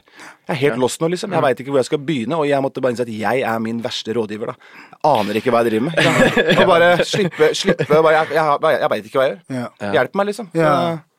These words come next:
Speaker 2: Men det, det,
Speaker 3: Det
Speaker 2: å
Speaker 3: som
Speaker 2: bare komme seg dit er jo
Speaker 3: Fantastisk.
Speaker 2: Altså, ja.
Speaker 3: Jeg vil gjerne gå tilbake til, eh, til, eh, starten av, eh, prosjektet.
Speaker 1: Mm.
Speaker 3: Eh, hva er, hva er egentlig forholdet ditt til J N S, som er produsenten av hele denne skiva her?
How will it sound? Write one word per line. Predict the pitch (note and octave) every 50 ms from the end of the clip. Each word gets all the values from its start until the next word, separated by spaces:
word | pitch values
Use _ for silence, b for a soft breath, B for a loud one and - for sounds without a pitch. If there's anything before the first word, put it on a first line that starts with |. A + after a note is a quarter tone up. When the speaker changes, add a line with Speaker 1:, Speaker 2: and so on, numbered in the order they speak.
| _ _ _ - C#3
Speaker 2:
Men | C#3+ C#3+
det, | E3 E3 D#3 C#3 C3+
det, | C3+ C3 B2+ B2
Speaker 3:
Det | B2+ C#3
Speaker 2:
å | C#3+
Speaker 3:
som | C3 B2+
Speaker 2:
bare | C3+ C3 A#2
komme | - B2+ A2+ G2
seg | - G#2 G2
dit | A#2+ A#2+ A#2 -
er | A#2+ G2+
jo | F2+ E2 D#2 C#2+ C2 A1+ G1+ - _ _ _ _ _ _ _ _ _
Speaker 3:
Fantastisk. | - - C#3+ A2+ - C3 B2 - - C#3+ C#3 - - -
Speaker 2:
Altså, |
ja. | G#2 G#2 G2 F#2 B B B B B
Speaker 3:
Jeg | D3+ E3+
vil | G3+ G#3+ F3+
gjerne | F3
gå | E3+ E3
tilbake | - F3+ D#3 C3+ A#2 - C3
til, | - D3 D3 C#3+ C#3+ C#3+ C#3+
eh, | D3+ D3+ D3 D3 D3 D3 D3 D3 D3 D3 D3 D3 - - _ _
til, | - D3 C#3+ C3+ C3+ C3+ C3+ C3+
eh, | C3+ C3+ C3+ C3+ C3+
starten | - - - - A#2 G#2+ G#2 G2+ - _ - C#3 C#3+ - -
av, | B2 A#2+ A#2 A2+ A#2 A#2 A#2+ A#2+ B2+
eh, | B2+ B2+ B2+ B2 A#2+
prosjektet. | - - C3 - - - - - - C3+ - - _ _ B2
Speaker 1:
Mm. | A#2 A2 C3 B B B B _ - - _ -
Speaker 3:
Eh, | D3+ D3+ D3+ D3+ D#3 D3+
hva | C3+ D3+ E3 F#3+ G#3 A3
er, | G#3+ - - _ B2
hva | C3 D#3+ G#3+ B3
er | A#3 A3+
egentlig | - - A#3 A#3
forholdet | - - B3+ A3 D3 A#2 G#2+ A2 A2 A2+
ditt | A2+ -
til | - A#2+
J | A#2 C3 C3+
N | C#3 B2
S, | G#2+ - - - - B2
som | - - D3 C3+
er | B2+ B2+
produsenten | - - C#3+ D3 - - C3 G#2+ - - D3 D#3 D#3+ - -
av | C3+ C3+ -
hele | - D#3 C#3+ A#2+ A2 A2 A#2+
denne | B2 C3 B2 B2
skiva | A2+ - C3 A2+ A#2 A#2
her? | C#3+ F3